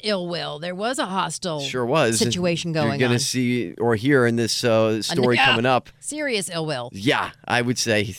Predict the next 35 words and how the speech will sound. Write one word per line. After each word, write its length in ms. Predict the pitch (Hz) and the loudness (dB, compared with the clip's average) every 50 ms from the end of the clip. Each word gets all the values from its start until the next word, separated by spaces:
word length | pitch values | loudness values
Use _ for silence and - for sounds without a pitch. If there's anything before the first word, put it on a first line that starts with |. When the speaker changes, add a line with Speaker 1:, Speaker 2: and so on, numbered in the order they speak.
| - - | -6 -2
Speaker 2:
definitely, 400 | 117 110 - - 123 113 117 110 | -2 -2 0 0 0 0 0 0
<laughs> 120 | - 147 | 0 0
definitely 280 | 139 - 175 175 156 143 | 0 4 4 4 4 6
ill 100 | 143 143 | 4 6
Speaker 1:
Yeah, 120 | - - | 6 6
Speaker 2:
will 60 | 123 | 4
Speaker 1:
it's 80 | - 113 | 4 4
Speaker 2:
in 40 | 117 | 2
Speaker 1:
a 20 | 320 | 2
Speaker 2:
this 40 | 330 | 2
Speaker 1:
little 60 | 339 | 2
Speaker 2:
story 180 | - 247 240 247 | 2 2 2 4
coming 120 | 240 240 | 4 4
up. 120 | 240 240 233 | 4 4 2
Speaker 1:
graphic 360 | 233 220 - - 175 131 - | 2 0 -2 -4 -6 -8 -8
coming 320 | - - 165 160 151 147 143 | -10 -8 -8 -6 -6 -6 -6
Speaker 2:
A 60 | 143 | -4
little 160 | 113 113 104 | -2 -2 -2
bit. 160 | 104 92 82 95 110 - | -2 -2 -4 -6 -6 -4
Speaker 1:
up. 20 | 98 | -2
Speaker 2:
Um, 280 | 101 104 101 107 98 95 | -2 0 -2 -2 -4 -2
but 320 | 107 - 104 95 117 147 - | -2 -2 -2 -2 -6 -4 0
so 220 | - 220 202 185 | 2 2 2 4
that's 240 | 170 196 226 - 247 | 2 0 -2 -2 -4
an 80 | 220 | -8
interesting 340 | 214 196 - 185 - 190 165 | -6 -6 -6 -6 -6 -6 -6
theory, 320 | - - 233 285 311 269 175 | -6 -8 -8 -6 -6 -6 -4
though, 220 | 120 107 104 110 | -4 -2 -2 -2
because 320 | 110 131 120 147 135 120 | -4 -4 -2 -2 -2 2
we've 160 | 135 165 165 - | 2 0 0 0
spoken 340 | - - 165 175 - 170 | -4 -2 -2 -2 -2 -4
about 200 | 160 147 135 127 | -2 0 0 0
that 140 | 127 123 127 | 0 -2 -2
before. 460 | - 123 - - 170 190 175 151 143 120 _ - - - - _ _ _ - | -2 -6 -10 -6 -2 2 2 2 2 0 _ -14 -20 -20 -20 _ _ _ -2
That 260 | - 170 175 175 - | 0 2 2 2 0